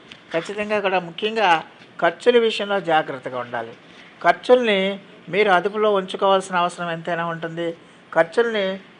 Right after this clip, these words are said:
జాగ్రత్తగా పెట్టుకోవాల్సిన అవసరం ఎంతైనా ఉంటుంది. ఖర్చుల విషయంలో ఎట్టి పరిస్థితుల్లో కూడా మీరు జాగ్రత్తగా ఉండాల్సిన అవసరం ఎంతైనా ఉంటుందన్న విషయాన్ని గమనించాలి. ఎందుకంటే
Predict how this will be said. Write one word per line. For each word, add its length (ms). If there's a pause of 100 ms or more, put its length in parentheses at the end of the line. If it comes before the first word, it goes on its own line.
(100)
జాగ్రత్తగా 560
పెట్టుకోవాల్సిన 640
అవసరం 320
ఎంతైనా 360
ఉంటుంది. 520 (420)
ఖర్చుల 320
విషయంలో 380
ఎట్టి 220
పరిస్థితుల్లో 640
కూడా 380 (420)
మీరు 420 (360)
జాగ్రత్తగా 640
ఉండాల్సిన 440
అవసరం 320
ఎంతైనా 380
ఉంటుందన్న 480
విషయాన్ని 540 (400)
గమనించాలి. 560 (440)
ఎందుకంటే 760